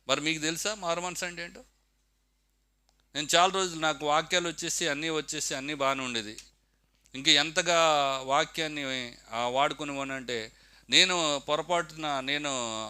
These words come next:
ఆ, ఆయిల్ డబ్బా పట్టుకెళ్లకుండా ఖాళీ సైకిల్‌తో వెళ్ళిపోయి, ఆడికి వెళ్ళిపోయి మర్చిపోయి మళ్ళీ వెనక్కి వచ్చి, "అను ఏంటంటే నడిపింపు" అనేవాడిని.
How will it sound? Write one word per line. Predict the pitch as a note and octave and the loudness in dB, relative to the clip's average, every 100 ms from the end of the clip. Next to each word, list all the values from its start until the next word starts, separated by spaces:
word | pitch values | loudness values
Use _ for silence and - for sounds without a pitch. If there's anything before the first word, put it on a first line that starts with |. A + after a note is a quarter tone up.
| G#2+ | -8
ఆ, | A2+ A#2 A2+ A2+ G#2 _ - | -2 0 0 -2 -10 _ 4
ఆయిల్ | C3 F3+ F3 D#3 | 8 8 6 2
డబ్బా | D3+ D3 | 2 2
పట్టుకెళ్లకుండా | C#3+ C3+ D3 D#3 D3+ D3+ E3+ E3+ | 0 -2 0 -4 -4 -4 -4 -4
ఖాళీ | - C#3+ D3+ | -2 -2 -2
సైకిల్‌తో | - D3 C#3+ C3 C3 | -2 -4 -4 -6 -4
వెళ్ళిపోయి, | B2 C3 D3+ D#3 F#3 E3 _ _ _ _ | -4 -4 -6 -4 -6 -8 _ _ _ _
ఆడికి | A#2+ C#3+ C3+ | 4 4 4
వెళ్ళిపోయి | D3 E3+ D#3 | -2 -2 0
మర్చిపోయి | C3+ C3 D#3 D#3 | 0 -2 -6 -4
మళ్ళీ | C#3 C#3+ C#3+ | -2 0 -2
వెనక్కి | C#3 B2+ | -2 -4
వచ్చి, | C#3 - C#3 A#2+ A2 _ _ _ | -6 -4 -4 -4 -6 _ _ _
"అను | C3 D#3 C#3 | -4 -2 2
ఏంటంటే | D3+ E3+ E3+ E3 E3+ | 2 2 -2 -2 -4
నడిపింపు" | D3 C#3 C#3 E3+ D#3 | 0 0 0 -6 -6
అనేవాడిని. | D3+ C3 A2 G2+ F#2 | -6 -4 -8 -10 -16